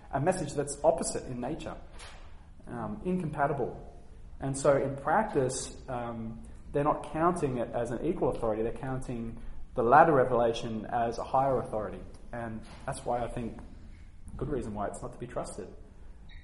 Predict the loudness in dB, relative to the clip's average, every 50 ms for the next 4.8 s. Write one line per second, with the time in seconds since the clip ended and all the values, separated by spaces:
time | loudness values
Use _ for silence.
0 | -14 -14 -14 -14 -14 -12 -12 -12 -12 -12 -12 -14 -14 -14 -14 -12 -12 -12 -14 -14
1 | -16 -16 -16 -14 -14 -12 -10 -8 -8 -8 -6 -6 -6 -6 -4 -4 -4 -4 -4 -4
2 | -2 -2 0 2 2 2 0 0 -2 -2 -2 0 2 2 2 2 2 2 0 0
3 | 0 0 -2 -4 -10 -12 -14 -14 -14 -12 -10 -8 -8 -6 -8 -8 -10 -8 -4 -2
4 | 0 2 2 0 0 -2 -6 -6 -4 -4 -2 -2 -2 -4 -4